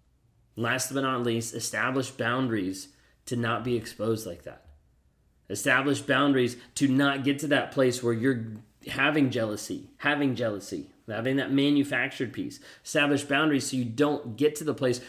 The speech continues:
where you're exposed to that type of toxicity. If you're at the point today where you're listening to some of this and you're like, "I identify with this, I see this, I see the struggle that I'm in right now,"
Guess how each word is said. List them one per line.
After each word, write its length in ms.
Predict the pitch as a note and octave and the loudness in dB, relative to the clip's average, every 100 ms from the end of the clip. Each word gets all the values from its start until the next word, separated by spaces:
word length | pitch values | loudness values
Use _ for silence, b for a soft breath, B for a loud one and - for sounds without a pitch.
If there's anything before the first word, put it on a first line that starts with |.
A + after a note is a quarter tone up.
| B | B
where 100 | C3+ | 4
you're 80 | C3+ | 4
exposed 460 | G#2+ - D3+ D3 - | 2 2 4 4 2
to 100 | C#3 | 0
that 220 | B2+ C#3 | 0 -4
type 220 | C#3+ B2+ | -6 -6
of 100 | A2+ | -8
toxicity. 800 | C3 A#2 A#2 - C#3+ C#3 G#2+ - - _ _ _ _ _ _ _ _ _ _ _ _ _ _ _ _ _ | -10 -10 -6 -4 -2 -2 -4 -8 -18 _ _ _ _ _ _ _ _ _ _ _ _ _ _ _ _ _
If 100 | G#2+ | 0
you're 140 | D3+ D#3+ | 4 6
at 200 | E3+ E3+ | 4 4
the 80 | |
point 280 | C#3 D3 C3 | 2 2 0
today 260 | B2+ C3+ C3+ | 2 4 4
where 160 | A2 | 4
you're 160 | A2+ A#2+ | 2 2
listening 460 | A#2 C3+ C3+ D3+ B2 | 2 2 0 -2 -2
to 60 | |
some 180 | A#2+ A#2+ | -2 0
of 60 | A2 | -2
this 140 | G#2 | -2
and 60 | A#2+ | -2
you're 80 | |
like, 260 | A2 A2 A2 | -2 -2 -4
"I 100 | A2+ | -8
identify 560 | G2+ F#2 C3 C#3+ C#3+ A#2 | -6 -4 0 0 0 -2
with 120 | G#2 | -2
this, 180 | G#2 - | -4 -6
I 120 | A2+ | -10
see 340 | - D3+ D#3+ | -4 0 2
this, 240 | C#3+ A2+ A2 | 2 0 -4
I 80 | |
see 260 | A2 - D3+ | -6 2 2
the 120 | C#3 | 2
struggle 340 | C#3 C#3 C#3+ B2+ | -2 -2 -2 0
that 140 | A#2 | 0
I'm 100 | A#2 | 0
in 120 | B2+ | -2
right 180 | B2 G#2 | -2 -2
now," 340 | B2+ C3+ G#2 | 0 0 0